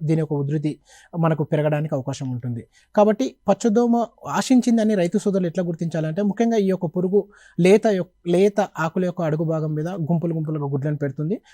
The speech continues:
వాటి నుంచి పెరిగినటువంటి పిల్ల పురుగులు ఆకుల నుంచి రసం అనేది పీల్చడం జరుగుతుంది. ముఖ్యంగా పిల్ల పురుగులు మరియు తల్లి పురుగులు ఆకుల అడుగు భాగం నుంచి రసం పీల్చడం వలన ఆకులు వడలిపోవడం,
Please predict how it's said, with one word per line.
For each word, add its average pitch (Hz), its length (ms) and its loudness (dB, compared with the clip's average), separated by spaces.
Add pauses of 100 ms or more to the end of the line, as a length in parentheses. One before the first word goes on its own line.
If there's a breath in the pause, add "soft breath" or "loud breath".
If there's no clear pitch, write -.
(120)
వాటి 202 200 4
నుంచి 220 240 2
పెరిగినటువంటి 175 800 -4
పిల్ల 180 260 0
పురుగులు 160 400 -4 (140)
ఆకుల 175 280 0
నుంచి 175 260 -4
రసం 156 300 -4
అనేది 156 260 -4
పీల్చడం 151 400 -4
జరుగుతుంది. 139 480 -4 (240 soft breath)
ముఖ్యంగా 233 280 2
పిల్ల 214 280 2
పురుగులు 208 500 2
మరియు 175 200 -2
తల్లి 180 240 0
పురుగులు 175 400 -4 (220)
ఆకుల 185 200 2
అడుగు 170 300 -2
భాగం 170 280 -2
నుంచి 165 200 -4
రసం 151 260 -2
పీల్చడం 156 340 -6
వలన 151 220 -6 (320 loud breath)
ఆకులు 175 300 2
వడలిపోవడం, 151 580 0